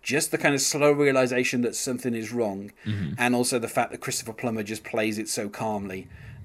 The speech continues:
Speaker 1: And, you know, in his, in his head, obviously later on in the week we'll get this, the kind of start of the plan, um, you know, which will be discussed a lot more next week. Um, so I don't wanna kinda spoil that too much, but you can kinda see the wheels turning. Like, he, he's realizing something is wrong,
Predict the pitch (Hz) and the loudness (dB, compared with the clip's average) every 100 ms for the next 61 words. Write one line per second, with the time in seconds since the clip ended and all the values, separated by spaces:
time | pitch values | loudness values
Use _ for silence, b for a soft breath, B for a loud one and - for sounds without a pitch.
0 | - 107 107 104 104 104 - 139 135 123 | -10 -8 -4 -2 -2 -4 -8 -2 -2 0
1 | 175 214 180 180 165 165 147 - 247 127 | 2 6 6 4 4 4 4 8 10 10
2 | 131 202 175 165 156 165 156 151 147 139 | 8 6 4 2 6 8 8 8 6 4
3 | 135 139 123 127 - - 120 113 - 120 | 2 2 2 2 0 -6 -6 -10 -6 -4
4 | 117 - - 120 123 - 117 107 135 117 | -2 -2 2 6 6 4 -4 -2 0 0
5 | 92 107 B B B B _ 113 110 104 | -2 -10 B B B B _ -6 -2 -2
6 | 104 120 101 101 107 110 104 - 117 107 | -2 -4 -4 -6 -6 -6 -4 -4 -4 -4
7 | 95 107 98 180 - 113 104 - b b | -4 -4 2 2 2 0 -2 -4 b b
8 | - 101 104 110 117 123 120 127 113 - | -12 -8 -4 0 4 4 2 0 -4 -2
9 | 135 123 104 - 107 104 - 131 143 143 | 0 2 0 -2 -4 -4 -4 -4 -4 2
10 | 160 156 165 143 131 - 127 123 123 123 | 2 2 0 0 2 2 2 2 4 2
11 | 117 - 127 104 92 98 101 - - 123 | 0 0 -2 -2 -4 -6 -8 -8 -2 2
12 | 127 123 123 131 113 117 139 139 127 123 | 4 4 2 -2 -2 4 4 6 4 2
13 | - 127 120 110 113 123 104 101 123 | 0 -2 -2 -2 0 0 0 -4 -8